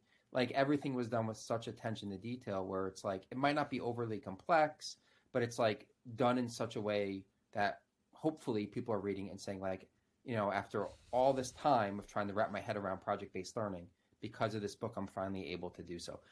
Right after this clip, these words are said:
So that, that was really where I think the majority of the work was spent was on that attention to detail.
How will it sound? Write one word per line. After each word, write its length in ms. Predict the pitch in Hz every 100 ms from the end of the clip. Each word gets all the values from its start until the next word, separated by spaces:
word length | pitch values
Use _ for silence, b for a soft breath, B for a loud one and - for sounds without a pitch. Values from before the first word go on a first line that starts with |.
| -
So 120 | 143
that, 300 | 165 196 143
that 180 | 151 160
was 180 | 160 117
really 420 | 107 123 123 120
where 260 | 101 107 104
I 80 | 92
think 460 | - 107 101 _ _ _ _ _ _ -
the 80 |
majority 520 | 117 104 101 107 104 101
of 60 |
the 80 | 92
work 240 | 98 95 92
was 100 | -
spent 380 | - 92 117 - -
was 120 | 104
on 140 | 98
that 140 | 98 92
attention 440 | 90 92 90 90
to 60 | 87
detail. 500 | 87 87 - 50 120